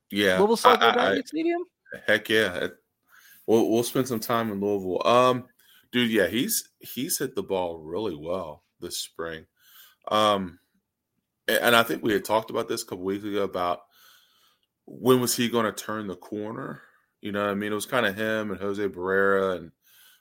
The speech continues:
Speaker 1: those guys we were kinda talking about are those guys that are gonna, oh, can we find spots for them? Can we find at bats for them?
Speaker 2: Right.
Speaker 1: He's really hit the ball well. Like, he's, he's hit the ball really well this spring. So, um, I,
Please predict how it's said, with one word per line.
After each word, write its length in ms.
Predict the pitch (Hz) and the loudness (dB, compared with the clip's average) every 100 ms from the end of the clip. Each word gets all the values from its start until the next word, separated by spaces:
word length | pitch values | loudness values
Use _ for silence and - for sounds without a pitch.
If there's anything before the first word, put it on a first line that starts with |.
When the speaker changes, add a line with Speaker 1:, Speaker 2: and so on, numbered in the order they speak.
| - | -2
Speaker 1:
those 220 | 104 95 | -2 2
guys 260 | 104 98 | 2 2
we 60 | 95 | 2
were 80 | 95 | -2
kinda 220 | 110 101 | -2 -6
talking 340 | - 101 101 | -2 -2 -2
about 260 | 95 95 98 | -4 -2 0
are 100 | 95 | 0
those 220 | 95 95 | -2 -4
guys 320 | - 98 98 | -2 0 0
that 120 | 90 92 | -4 -10
are 20 | |
gonna, 280 | 95 95 87 - | -6 -8 -8 -10
oh, 180 | - - _ - | -12 -14 _ -14
can 140 | 107 | -10
we 120 | 98 | -10
find 360 | 92 98 98 95 | -6 -4 -4 -4
spots 360 | - 98 95 | -6 -6 -6
for 80 | - | -8
them? 240 | 90 95 90 | -8 -8 -8
Can 180 | - | -12
we 80 | 92 | -12
find 260 | 90 92 92 | -6 -4 -4
at 140 | 90 | -6
bats 240 | 92 90 - | -6 -6 -8
for 120 | 90 | -10
them? 140 | 95 - _ - - | -10 -10 _ -20 -4
Speaker 2:
Right. 200 | 170 147 | 0 0
Speaker 1:
He's 260 | 120 131 - - | 0 -4 -6 -2
really 280 | 98 135 107 | 2 4 2
hit 160 | 107 | 0
the 120 | 101 92 - | -4 -8 -8
ball 360 | 90 90 76 - | -6 -6 -8 -12
well. 380 | - 113 - - | -4 -2 -2 -6
Like, 200 | - 85 | -12 -10
he's, 300 | - 277 - - - - _ | -6 -6 -6 -12 -20 -20 _
he's 140 | - 302 | -4 -4
hit 120 | 285 | -4
the 60 | 139 | -2
ball 220 | 113 95 | 0 0
really 300 | 80 98 92 | 0 0 0
well 240 | 80 78 78 | -4 -12 -14
this 140 | 78 | -12
spring. 320 | - 90 82 | -10 -10 -8
So, 420 | - - 95 90 - - - _ - | -6 0 0 0 -8 -20 -20 _ -2
um, 420 | 107 107 101 98 - - _ | 0 0 -2 -6 -14 -20 _
I, 60 | - | -8